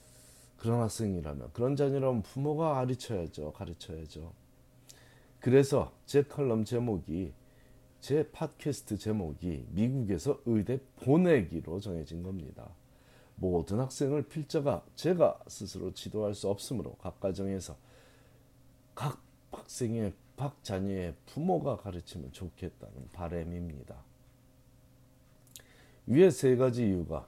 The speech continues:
인터뷰에 초대받지 못하는 가장 일반적인 경우에 듭니다. 만일 자녀와의 대화에서 위의 세 가지 상황이 감지된다면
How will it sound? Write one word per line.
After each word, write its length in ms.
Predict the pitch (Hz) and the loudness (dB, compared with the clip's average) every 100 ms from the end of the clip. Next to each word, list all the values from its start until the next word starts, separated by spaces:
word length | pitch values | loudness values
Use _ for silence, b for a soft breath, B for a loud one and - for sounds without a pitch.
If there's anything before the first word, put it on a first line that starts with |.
| 87 | -4
인터뷰에 380 | 104 135 120 | 0 2 4
초대받지 520 | 127 135 127 127 107 117 | 2 2 4 4 2 -2
못하는 320 | 98 98 82 | -2 -4 -4
가장 300 | 87 95 104 | -2 0 2
일반적인 540 | 104 107 110 104 104 | 2 2 2 2 0
경우에 300 | 95 85 80 | -2 -4 -4
듭니다. 440 | 82 92 76 - - - - B B B B B B | -4 -6 -6 -10 -16 -18 -20 B B B B B B
만일 340 | 110 131 147 | 2 4 4
자녀와의 460 | 123 117 120 117 113 | 4 2 4 4 4
대화에서 400 | 107 92 85 98 | 4 2 2 0
위의 220 | 98 117 | 2 2
세 140 | 127 143 | 4 4
가지 180 | 156 | 4
상황이 440 | 147 147 127 131 143 | 4 2 2 2 0
감지된다면 880 | 208 208 185 143 131 82 78 69 | 2 2 4 4 2 2 -2 -6